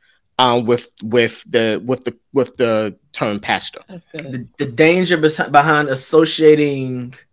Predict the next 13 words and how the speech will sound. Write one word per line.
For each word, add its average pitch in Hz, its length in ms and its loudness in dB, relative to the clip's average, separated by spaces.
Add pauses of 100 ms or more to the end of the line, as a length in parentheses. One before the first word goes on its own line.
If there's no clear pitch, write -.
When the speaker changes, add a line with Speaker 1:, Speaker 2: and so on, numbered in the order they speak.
(720)
Speaker 3:
anybody, 117 680 0 (720)
uh, 131 280 -2
with 147 160 -6
the 143 100 -4
term 143 340 -2
pastor 139 800 -4 (420)
is 135 180 -6
this 139 180 -4
word 143 260 2
we 139 80 -4
use 139 180 -6
called 135 220 0
expectations. - 880 -6